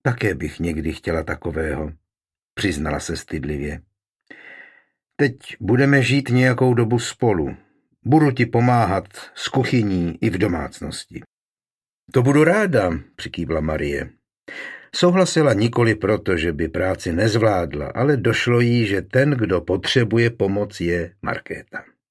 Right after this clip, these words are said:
Netušila, co se stalo, ale sama kdysi poznala, jak těžký život má dívka, kterou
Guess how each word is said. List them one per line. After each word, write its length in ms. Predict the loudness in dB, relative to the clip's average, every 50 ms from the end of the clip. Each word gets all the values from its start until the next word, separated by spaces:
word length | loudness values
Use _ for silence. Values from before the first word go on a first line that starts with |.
| _ _ _ _ _ -20 -20 -20 -20 -10 _ 0
Netušila, 500 | 0 0 2 0 0 0 -2 -2 -4 -4
co 180 | -6 -6 -6
se 180 | -6 -6 -8 -10
stalo, 480 | -10 -10 -6 -4 -4 -2 -2 -4 -6 -10 -16 -20 -20 -20 -20 -20 -20 _ _ _ _ 0
ale 160 | 2 2 2
sama 300 | 4 4 4 6 6 6
kdysi 320 | 4 4 2 2 2 0
poznala, 500 | 0 2 2 2 2 4 4 4 4 4
jak 220 | 4 2 2 0 0
těžký 440 | 0 2 2 0 0 -2 0 0 2
život 300 | 2 2 2 2 2 2
má 260 | 2 4 4 4 2
dívka, 520 | 2 0 -2 -4 -4 -4 0 2 2 2
kterou 580 | 2 0 -4 -2 0 2 2 2 2 0 -2